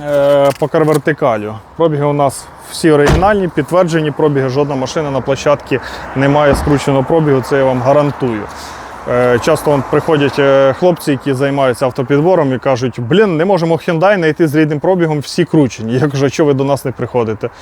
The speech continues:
Він каже: «Ви що, не крутите?» Я кажу: «Ні, не крутимо». Він: «А чого, типу?» Я кажу: «Ну, а як, для чого? Все одно прийдете, все одно перевірите». До речі, по портам зарядки. У нас є порт, е, Type дру-, е, Type другий і C C S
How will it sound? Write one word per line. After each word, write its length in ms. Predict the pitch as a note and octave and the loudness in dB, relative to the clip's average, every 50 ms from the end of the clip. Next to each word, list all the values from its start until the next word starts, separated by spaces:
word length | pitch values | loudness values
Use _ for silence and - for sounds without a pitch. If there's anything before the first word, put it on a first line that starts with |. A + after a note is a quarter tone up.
| - - - - - - | -20 -20 -20 -18 -10 -6
Він 80 | B2+ - | -4 -2
каже: 180 | B2+ A#2+ B2 | 0 0 2
«Ви 120 | C3 C#3 C#3 | 2 2 2
що, 160 | - D#3 C3+ | 2 0 0
не 120 | B2+ B2 | 0 0
крутите?» 380 | G#2+ C#3 D3 D3+ C#3 B2 G#2+ A#2+ | 0 0 0 0 0 -2 -2 -4
Я 60 | A2+ | -4
кажу: 200 | A2 B2 A#2+ B2 | -4 -4 -2 0
«Ні, 160 | C3 D3 D#3 | 0 0 2
не 140 | D3+ C#3+ A#2+ | 2 0 0
крутимо». 460 | - - D3 D3+ C#3+ C3+ B2 A#2+ A#2 | 0 2 2 2 2 2 0 -2 0
Він: 180 | A#2+ B2 B2 C3+ | -2 0 0 0
«А 80 | C#3 | 0
чого, 360 | C#3 - - D3+ C3+ C3 C3 A2 | 0 2 2 2 2 2 0 -2
типу?» 260 | - B2 G#2 - A#2+ | -2 -6 -6 -2 0
Я 140 | A#2+ C3+ B2+ | 0 0 2
кажу: 220 | - D3+ C#3 C#3+ | 2 2 2 4
«Ну, 120 | E3+ G3 F3+ E3 | 4 4 4 4
а 100 | E3+ D#3+ | 4 4
як, 280 | D#3 E3+ E3 C#3+ B2 - | 4 4 2 2 0 -2
для 220 | C3+ B2 C#3 D#3 | -4 -2 -2 -2
чого? 340 | D3+ - E3+ C#3+ B2+ A#2 G#2+ - - - - - - | 0 0 0 0 0 -2 -4 -10 -12 -16 -16 -18 -12
Все 140 | - - F3 | -8 -4 -2
одно 120 | G#3+ G#3+ | -2 0
прийдете, 380 | E3 F3+ F3 E3+ G3 F3+ - D3+ | 2 2 2 2 2 2 0 -2
все 180 | C3+ - D#3 | -2 0 0
одно 160 | D3 D#3 D#3 | 0 0 0
перевірите». 500 | C3+ - C3+ B2+ A2+ G#2 F#2+ G2 G2 G2+ - - - - - - - - - - - | 0 -2 -2 -2 -4 -4 -6 -8 -10 -12 -14 -14 -18 -20 -20 -18 -18 -18 -16 -6 0
До 80 | D#3+ | 2
речі, 200 | F3+ F#3 E3+ - | 2 2 2 0
по 180 | D#3 - G3 F#3 | -2 -2 -2 -2
портам 420 | - G3 F#3 F3 - F#3 E3+ D#3+ | 0 0 0 0 0 0 0 0
зарядки. 500 | D3+ D3+ D#3+ E3 D#3+ C#3 A#2+ A2 - - | 2 2 2 4 4 2 0 0 -2 -4
У 80 | C3+ D3+ | -4 -2
нас 280 | E3 D#3+ D3+ - - E3 | 0 -2 -2 -2 -4 -4
є 180 | D3+ D#3 D#3+ | 0 0 0
порт, 260 | C#3 - E3+ D#3 D3 C#3 - - D#3 | 0 0 0 -2 -2 -2 -8 -8 -6
е, 640 | D3 C#3+ C#3 C#3 C#3 C3+ C#3 C#3 C#3 C#3 C#3 C#3 - - - - - - - - - - - - - - | -2 0 2 4 4 4 4 4 4 4 2 2 0 -4 -8 -16 -16 -16 -16 -16 -16 -16 -16 -8 -4 0
Type 240 | E3 D#3+ D3 C#3 | 0 0 0 0
дру-, 220 | C3+ D3 D3+ D#3+ E3+ E3+ | 0 0 0 2 2 2
е, 200 | D#3+ D3 D3 C#3+ | 4 4 4 4
Type 200 | C3 - D#3 C#3+ | 2 2 0 0
другий 360 | C#3 C#3+ F3 G#3 A3 B3 B3 | 0 0 0 0 0 0 -2
і 300 | A#3+ C#4 - - G#3+ B3 B3+ B3+ A#3 G3 - D3+ | -4 -6 -8 -8 -6 -4 -4 -4 -6 -6 -8 -10
C 160 | - - - | -8 -4 -4
C 320 | F3 - - - A#2+ A2+ | -4 -2 -2 0 0 0
S 160 | A2+ A2 - | 0 -2 -6